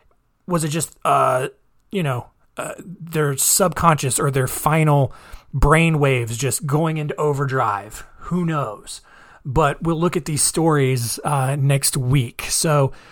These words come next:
uh, thank you. Hey, one quick thing, you know, if you're listening to this and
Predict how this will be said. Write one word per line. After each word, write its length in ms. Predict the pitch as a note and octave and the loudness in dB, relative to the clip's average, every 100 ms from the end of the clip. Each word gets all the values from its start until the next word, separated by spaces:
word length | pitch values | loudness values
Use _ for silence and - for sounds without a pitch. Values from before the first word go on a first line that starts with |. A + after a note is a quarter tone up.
| - - | -20 -10
uh, 280 | - C#3 C3+ | -6 -4 -6
thank 440 | - - F#3+ F#3 D#3+ | -6 0 2 2 4
you. 200 | D#3 F#3+ | 6 6
Hey, 440 | A#3+ F#3+ G3 - - - | 6 4 2 -2 -16 -2
one 200 | E4+ D#4+ | 0 2
quick 220 | G3+ D3 | 0 0
thing, 380 | - B2+ C3+ - - _ - | -2 -2 -2 -6 -16 _ -6
you 160 | D#3 | -2
know, 240 | D#3 D#3 - - | -2 -4 -6 -10
if 140 | F#3 B3+ | -4 0
you're 100 | G3+ | 2
listening 400 | C#3 - B2+ B2 | 2 0 -2 0
to 80 | |
this 480 | A2+ B2+ - - - - | 0 -2 -2 -6 -10 -10
and 520 | C#3 C3+ C3+ C3+ C3+ | -4 -2 0 -2 -4